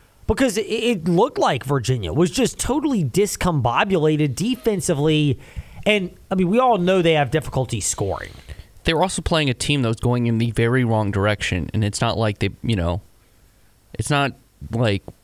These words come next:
Speaker 2: Tech won a close game and kind of Castle kind of pushed, you know, was that plus three to ten points you get from home was the difference. Tech whooped them. And this was a team that was going in the wrong direction in Virginia Tech.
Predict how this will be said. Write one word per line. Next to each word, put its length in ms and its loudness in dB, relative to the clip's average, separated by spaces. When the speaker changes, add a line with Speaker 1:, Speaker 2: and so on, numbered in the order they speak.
Speaker 2:
Tech 340 -2
won 320 2
a 60 -2
close 340 -2
game 300 0
and 120 -2
kind 260 0
of 100 -6
Castle 720 0
kind 200 0
of 140 -4
pushed, 360 -2
you 60 0
know, 220 0
was 260 -2
that 360 0
plus 500 0
three 320 0
to 120 2
ten 380 -2
points 320 0
you 80 -4
get 180 0
from 140 -2
home 420 0
was 180 0
the 80 -4
difference. 560 -4
Tech 240 0
whooped 260 0
them. 140 -4
And 180 2
this 180 0
was 160 0
a 60 0
team 280 0
that 100 2
was 140 -2
going 320 0
in 80 -2
the 60 0
wrong 220 0
direction 460 -2
in 60 0
Virginia 360 0
Tech. 360 -4